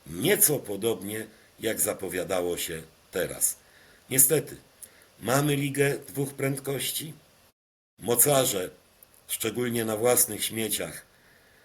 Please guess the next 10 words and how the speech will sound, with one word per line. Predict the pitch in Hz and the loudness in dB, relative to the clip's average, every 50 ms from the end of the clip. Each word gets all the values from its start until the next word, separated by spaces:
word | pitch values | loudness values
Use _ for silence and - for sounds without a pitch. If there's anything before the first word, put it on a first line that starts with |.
| _ _ | _ _
nie | - 135 170 | -2 -2 0
pozwalają | 160 165 151 127 - 127 123 123 123 120 117 110 110 104 | 2 2 2 2 4 4 4 4 4 4 4 2 0 0
się | - - 104 98 - - - | -2 -2 -4 -4 -6 -10 -10
zaskoczyć | 82 - 107 101 - - - 120 107 - - 104 87 - 85 | -4 -2 0 2 2 2 2 0 -2 -2 -4 -6 -6 -6 -6
maluczkim. | 85 82 85 101 127 - - - - - 135 135 131 117 - - _ - - - - - - - _ _ | -6 -4 -4 -2 0 0 0 0 0 -2 -4 -6 -6 -6 -10 -18 _ -20 -20 -20 -20 -20 -20 -20 _ _
Maluczcy | - 107 120 127 139 139 135 - - - - 113 98 | -4 0 0 2 2 2 0 0 0 0 0 0 0
są | - 139 139 135 127 | 0 0 0 0 0
w | 131 | 0
stanie | - - 123 117 110 101 95 95 90 | 0 0 0 -2 -2 -2 -4 -6 -6
ugrać | 101 107 104 98 98 95 85 - - - | -8 -8 -4 -2 0 0 0 -2 -4 -8